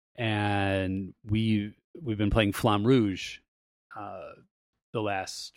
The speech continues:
week or so. And so we set up like a, Flamme Rouge is a,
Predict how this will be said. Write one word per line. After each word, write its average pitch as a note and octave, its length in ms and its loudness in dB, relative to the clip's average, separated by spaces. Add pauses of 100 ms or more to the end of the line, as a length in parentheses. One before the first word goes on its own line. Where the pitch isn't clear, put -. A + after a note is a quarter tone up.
(160)
week G#2+ 380 -4
or G2+ 80 -2
so. F#2 420 -4
And F2+ 140 -12
so - 100 -8
we F#2+ 140 -6
set G#2 240 2
up G2 160 0
like G2 160 -6
a, F2+ 240 -4 (500)
Flamme B2+ 240 4
Rouge A#2 260 6
is F#2+ 160 -6
a, F#2 280 -4